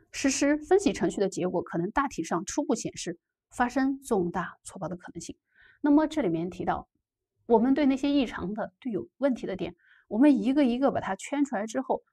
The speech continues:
往往这就是后期的风险点。我们不能说它是绝对的，对吧？但是我们至少先把这些有问题的地方一个一个的圈出来了。圈出来之后，我们后期的工作才更有针对性。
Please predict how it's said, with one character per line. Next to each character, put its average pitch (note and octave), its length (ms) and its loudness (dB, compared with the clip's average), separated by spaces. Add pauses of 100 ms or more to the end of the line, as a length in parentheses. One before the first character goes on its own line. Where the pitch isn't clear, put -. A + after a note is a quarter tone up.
往 G#3+ 220 2
往 F#3+ 200 2
这 G#3 220 -2
就 G3+ 180 -2
是 - 200 -4
后 F#3+ 300 0
期 - 260 -8
的 F#3 200 -4
风 A3 300 -8
险 E3 220 -6
点。 - 180 -14 (1300)
我 A3 100 0
们 C4+ 100 10
不 D#4 80 4
能 C4 140 4
说 C4 280 2
它 C4 140 -6
是 A3+ 100 0
绝 C#3+ 220 -8
对 A#3 140 -2
的， - 100 -10
对 G3 100 -8
吧？ F#3 160 -8 (200)
但 E4 140 6
是 E4 100 2
我 G3+ 60 8
们 F#3 100 2
至 D#4+ 140 2
少 D3+ 280 0
先 D4 260 2
把 F3+ 160 2
这 G#3 140 -2
些 G#3+ 80 -2
有 G#3 140 -2
问 B3 160 -2
题 G3 120 -2
的 F#3+ 80 -4
地 G3+ 100 -10
方 G3+ 180 -6
一 F3 160 -6
个 B3 140 -2
一 F#3 120 -4
个 F#3 180 -2
的 D#3+ 140 -4
圈 A#3+ 300 -6
出 - 140 -6
来 - 140 -4
了。 - 60 -14 (680)
圈 F#4 220 6
出 G4 100 -2
来 C4+ 80 6
之 D4 160 0
后， - 360 2 (180)
我 F#3 100 -2
们 G#3 120 4
后 - 240 2
期 A3+ 120 -8
的 A3+ 80 2
工 C#4 180 4
作 A#3 140 4
才 - 160 -8
更 A#3 260 -4
有 D3+ 180 -4 (100)
针 G3 180 -8
对 G3+ 160 -8
性。 - 220 -14